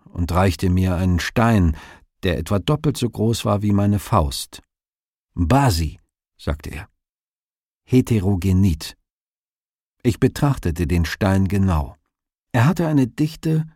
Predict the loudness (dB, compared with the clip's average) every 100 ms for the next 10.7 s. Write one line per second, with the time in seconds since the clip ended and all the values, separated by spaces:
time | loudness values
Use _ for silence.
0 | _ -6 -6 -4 -2 -2 -4 -6 -4 -4
1 | -4 -4 -4 -8 -6 0 2 0 -4 -14
2 | -20 -4 -2 0 0 0 -2 -2 -2 0
3 | 0 0 2 0 0 0 2 4 4 2
4 | 0 0 -2 -4 -6 -6 -6 -8 -6 -8
5 | -6 -6 -6 -8 -6 -2 0 -2 -4 -12
6 | -20 -20 _ 0 2 2 0 -2 -2 -2
7 | -4 -2 -2 -2 -2 -2 -6 -12 -20 _
8 | _ _ -4 -4 -2 -2 0 0 -2 -4
9 | -4 0 2 2 0 -2 -2 -2 -2 0
10 | -2 -4 -2 -4 -2 -8 -8